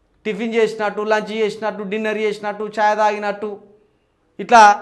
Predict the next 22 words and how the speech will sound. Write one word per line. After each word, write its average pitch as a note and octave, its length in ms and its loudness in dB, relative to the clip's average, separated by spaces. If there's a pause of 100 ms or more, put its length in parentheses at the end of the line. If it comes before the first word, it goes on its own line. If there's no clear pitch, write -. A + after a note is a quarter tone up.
(360)
మన A3+ 80 2 (160)
రోజువారీ C4+ 480 8 (100)
జీవితంలో A#3+ 560 -2 (600)
అవినీతి C4+ 440 -2
అనేది C#4+ 200 -2
ఒక C#4+ 100 -4 (120)
భాగం C4+ 300 6
అయిపోయింది. A#3 380 -2
దాన్ని A#3 200 -2
ప్రజలు B3 240 -4 (100)
చాలా B3+ 160 -2 (220)
తేలిగ్గా C4+ 600 4
తీసుకున్నారు. D#3+ 440 -10 (440)
కాబట్టి B3 400 2
ఇప్పుడు A#3+ 180 -6 (100)
కనీసం A#3+ 300 -2 (120)
న్యాయ A3 280 2
వ్యవస్థలన్నా B3+ 640 2 (640)
వీటిని A#3+ 380 -6
చాలా A3 160 2 (160)
తీవ్రంగా C4 500 0
పరిగణించి A3 500 -2